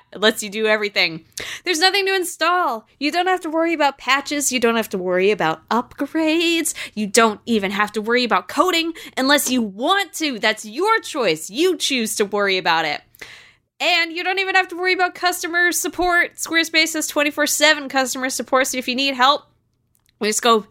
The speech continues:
knock on their door any of our, any hour of any day. Be like, "Hey, this thing confuses me." And they'll be like, "Oh, that's actually super simple 'cause we're Squarespace and we have twenty-four seven customer support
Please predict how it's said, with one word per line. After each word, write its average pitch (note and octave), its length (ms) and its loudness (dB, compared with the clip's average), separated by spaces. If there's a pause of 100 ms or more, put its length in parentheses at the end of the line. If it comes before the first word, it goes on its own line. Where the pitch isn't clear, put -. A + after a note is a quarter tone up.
(260)
knock B3 320 0
on C#4+ 100 -2
their C4 140 0
door C4+ 500 2 (220)
any C#4 300 0
of B3 100 -2
our, A#3+ 260 0
any C#4 300 -4
hour C4 240 2
of G#3 100 -4
any A#3 220 -4
day. G3+ 420 0
Be A3 140 -6
like, A#3 160 -2
"Hey, C#4+ 480 0 (420)
this F#4 220 0
thing G4+ 300 -2
confuses F3 600 -4
me." A3+ 220 -2
And C#4 120 -6
they'll C#4 120 0
be D4 100 -2
like, D4 300 0
"Oh, A#3 400 0 (160)
that's D4 200 2
actually D4+ 280 -2
super C#4+ 320 -4
simple C#4 340 -4
'cause A3+ 180 -12
we're C4 100 -8
Squarespace F#3 760 -2 (240)
and A3 100 -4
we A#3+ 120 -2
have A#3+ 160 0
twenty-four A#3+ 400 -6
seven B3 280 -4
customer A#3+ 480 -6
support C4+ 520 0